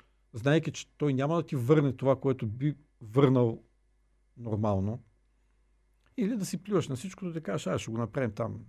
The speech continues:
на две, на три, те хора ще го изклепат.“ Така и... Наистина всичко опира до това в един момент какво на теб отвътре ти се струва правилно и какво ти искаш да видят хората. Защото много малко хора си дават сметка, че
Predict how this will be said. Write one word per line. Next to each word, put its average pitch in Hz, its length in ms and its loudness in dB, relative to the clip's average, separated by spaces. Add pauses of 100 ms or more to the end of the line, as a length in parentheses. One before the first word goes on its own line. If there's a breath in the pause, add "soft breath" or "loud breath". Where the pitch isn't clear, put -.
на 113 80 -10
две, 127 140 -4
на 107 100 -2
три, 135 140 -4
те 135 140 -8
хора 127 260 -6
ще - 100 -12
го 104 80 -4
изклепат.“ 101 400 -8 (120)
Така - 260 -10
и... - 160 -12 (920)
Наистина 160 360 0
всичко - 340 -2
опира 180 480 4
до 156 280 2 (640)
това 160 340 6 (520)
в 127 260 4
един 139 200 6
момент 156 320 4
какво 151 440 2
на 127 280 -4
теб 165 200 4
отвътре 151 360 2
ти - 80 -12
се 135 80 -6
струва - 380 0
правилно 143 400 4
и 170 60 4
какво 143 280 -4
ти - 160 -6
искаш 170 260 0
да 147 120 0
видят 131 420 -2
хората. 107 320 0
Защото 175 300 -2
много 170 300 2
малко 175 240 4
хора 170 200 4
си 156 140 -10
дават 151 200 4
сметка, 160 280 -2
че 151 240 -4